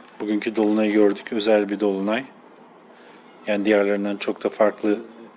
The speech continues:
değil şey olarak, tabii görüntü olarak. Fakat sadece aynı ay içerisinde ikinci dolunay olması ve bu on üç dolunayın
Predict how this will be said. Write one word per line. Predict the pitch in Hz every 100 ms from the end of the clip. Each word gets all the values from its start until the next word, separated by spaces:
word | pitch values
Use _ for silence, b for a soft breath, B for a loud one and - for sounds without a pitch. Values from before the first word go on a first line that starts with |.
| -
değil | 110 101 117 98
şey | - 104
olarak, | 98 90 98 - -
tabii | 101 92
görüntü | 104 90 92 107
olarak. | 95 113 131
Fakat | 113 107 104 - B B B B B B B -
sadece | - - 104 98 98 104 117 - -
aynı | 117 104 104 104 - - - -
ay | - 113
içerisinde | 101 107 98 - 113
ikinci | 104 104 101
dolunay | 104 101 98
olması | 92 92 95 - 117
ve | 110 - B B B B B B B B - - - 107
bu | 107
on | 107 107 107
üç | 101
dolunayın | - 101 98 101 113